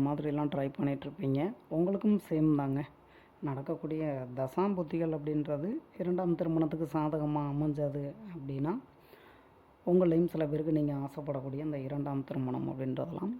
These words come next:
நடக்கிறதுக்கான வாய்ப்புகளை ஏற்படுத்தும். வண்டி வாகனங்கள்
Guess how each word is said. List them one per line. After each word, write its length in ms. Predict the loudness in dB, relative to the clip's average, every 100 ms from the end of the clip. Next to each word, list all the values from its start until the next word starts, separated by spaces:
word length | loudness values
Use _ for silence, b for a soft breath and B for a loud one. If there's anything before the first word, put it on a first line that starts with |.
| -8 -4
நடக்கிறதுக்கான 720 | -2 -2 -4 -6 -6 -2 -2 -2
வாய்ப்புகளை 520 | -4 -6 -6 -4 -4 -6
ஏற்படுத்தும். 500 | -8 -10 -12 -10 -12 -12 -18 -20 -20 -20 -20 -20 -20 -20 -20 -20 -20 _ _ -20 _ _ _ _ -20 _ _ -20 _ _ -20 -20 -20 -20 -20 -20 -20 -20 -20 -20 -20 -20 -20 -20 -20 -20 -20 -20 -20 -20 -10
வண்டி 360 | 0 4 6 6
வாகனங்கள் 480 | 4 2 0 0